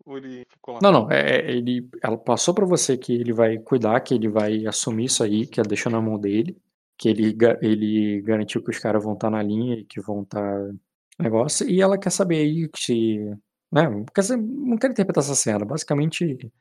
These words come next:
Speaker 2: se você vai querer ter mais alguma conversa com ela aí e tal, ou vai só retornar pra casa e continuar, ou tu
Speaker 1: É,
Speaker 2: vai
Speaker 1: então,
Speaker 2: querer ter cena
Speaker 1: eu
Speaker 2: com ela
Speaker 1: vou
Speaker 2: sobre ainda a tua vila, sobre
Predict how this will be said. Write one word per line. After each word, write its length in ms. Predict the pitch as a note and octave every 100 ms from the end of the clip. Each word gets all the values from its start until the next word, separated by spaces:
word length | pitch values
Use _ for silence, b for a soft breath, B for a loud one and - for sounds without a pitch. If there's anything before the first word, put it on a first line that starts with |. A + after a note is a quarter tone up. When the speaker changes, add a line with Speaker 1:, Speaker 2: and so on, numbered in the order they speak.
| _ _ -
Speaker 2:
se 120 | -
você 200 | C3+ -
vai 120 | B2+ C3
querer 600 | C3+ B2 B2+ B2 A2+ A2+
ter 80 | A#2+
mais 140 | A#2+
alguma 180 | B2 B2
conversa 320 | - A#2+ A#2
com 120 | -
ela 220 | A#2+ A#2 A2+
aí 200 | A#2 D#3+
e 60 |
tal, 280 | - C#3 E3
ou 140 | F#3 D#3+
vai 180 | D3+ C#3+
só 160 | -
retornar 460 | C3 C3+ A#2+ A#2+ A#2
pra 120 | A#2+
casa 560 | A2 A2+ A#2+ C3 A2+ A#2
e 160 | A2+
continuar, 680 | A2 - A2 A2+ G#2 A2+ C3 - _ _ _ -
ou 80 |
tu 60 | F3+
Speaker 1:
É, 40 |
Speaker 2:
vai 100 | A#2+
Speaker 1:
então, 100 | A#2
Speaker 2:
querer 400 | C3+ B2 B2 A#2+
ter 180 | A#2+ B2+
cena 280 | A#2 - B2
Speaker 1:
eu 40 | A#2+
Speaker 2:
com 120 | B2
ela 440 | A#2 A#2 A#2 A2+ A2+ _ _
Speaker 1:
vou 140 | C3+ B2+
Speaker 2:
sobre 480 | - C#3+ D3+ C#3
ainda 360 | C#3+ C3+ C#3 C3+
a 40 |
tua 200 | C3 C3
vila, 400 | A2+ A2 B2+ B2+
sobre 680 | A#2+ - A#2+ B2 A#2+ A#2 A2+